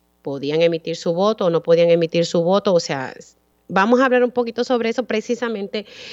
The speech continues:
con una de las representantes de el interés público, la licenciada Lisa Ortiz. Buenos días, ¿cómo está?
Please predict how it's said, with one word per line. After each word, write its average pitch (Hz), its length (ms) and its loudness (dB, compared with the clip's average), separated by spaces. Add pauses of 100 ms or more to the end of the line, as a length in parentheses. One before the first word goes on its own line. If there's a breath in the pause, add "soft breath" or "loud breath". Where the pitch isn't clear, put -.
(160 loud breath)
con 208 300 2
una 208 280 0
de 214 60 -2
las 214 120 -2
representantes 196 680 -6
de 185 260 2 (400 loud breath)
el 190 160 2
interés 180 360 0
público, 202 580 4
la 175 300 0
licenciada 185 640 -4
Lisa 185 400 -6
Ortiz. 180 440 -6
Buenos 190 280 -2
días, 214 260 0
¿cómo 214 180 -2
está? 175 340 -4